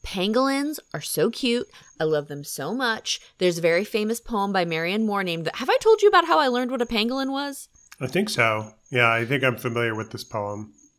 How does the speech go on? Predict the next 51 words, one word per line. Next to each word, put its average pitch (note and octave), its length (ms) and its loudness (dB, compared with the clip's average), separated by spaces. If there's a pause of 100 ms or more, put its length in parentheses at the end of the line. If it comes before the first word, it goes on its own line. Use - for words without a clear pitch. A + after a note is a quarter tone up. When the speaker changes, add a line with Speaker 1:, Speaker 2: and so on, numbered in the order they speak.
(260)
Speaker 1:
So C4+ 260 6
it's A#3 160 6
a D4 60 -2
poem D#4+ 260 2
by F#4+ 120 6
Marianne C4 380 0
Moore, E3+ 460 2 (320)
um, F3 500 0 (380)
and G#3 180 2
I A3+ 180 6
read D4 160 2
it B3+ 100 -2
for B3+ 80 0
the A#3 80 2
first A3+ 240 -2
time F#3+ 100 -4
in D#3+ 100 -6
grad G3 320 4
school. - 360 -2
So - 120 -4
I F#3+ 60 2
was F#3+ 100 -2
twenty-three. A#3+ 800 -2 (340)
Speaker 2:
Hmm. A2 260 -4 (540)
Speaker 1:
And G#3+ 380 4 (120)
I A3+ 140 2
came C#4 320 -6
to C4 80 -4
class B3 640 -2
and G#3+ 80 -2
I A3 40 0
was A3 100 -2
like, A3 180 0 (140)
"What G3 200 4
a A#4+ 200 6
weird, F#3 380 2
like, G#3+ 280 4
animal F3+ 460 0
she G3 240 -8
made E3+ 240 -4
up." - 320 -4 (120)
And G3 140 0
my G#3 140 4
Speaker 2:
Mm-hmm. - 80 -8
Speaker 1:
classmates A#3+ 480 -2
were A#3+ 80 0
like, F#3+ 320 0
"Girl, G#3 480 2 (480)
that G3 200 6
is E3+ 160 -2
real. A2+ 340 -4